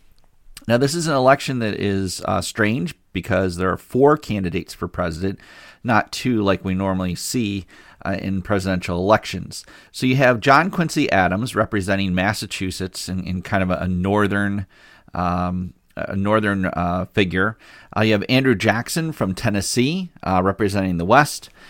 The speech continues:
You have Henry Clay from Kentucky, also representing the West. And you have William Crawford of Georgia, uh, representing the South.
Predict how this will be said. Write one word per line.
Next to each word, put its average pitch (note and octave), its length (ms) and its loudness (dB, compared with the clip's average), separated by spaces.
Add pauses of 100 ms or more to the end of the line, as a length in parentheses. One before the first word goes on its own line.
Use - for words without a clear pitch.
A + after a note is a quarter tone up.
(140)
You A2 80 -2
have G2 100 2
Henry G#2+ 320 0
Clay C#3 600 2 (460)
from F#2+ 380 -2 (140)
Kentucky, D3+ 600 0
also G2+ 340 4
representing F#2 580 -2
the D#2+ 80 -4
West. C3 460 2 (340)
And C3+ 140 -4
you C3+ 80 2
have A#2 100 0
William A2+ 300 2
Crawford A2 580 2
of - 160 -2
Georgia, F2 580 2 (300)
uh, F2 300 -2
representing F2+ 580 0
the E2 80 -6
South. - 480 -2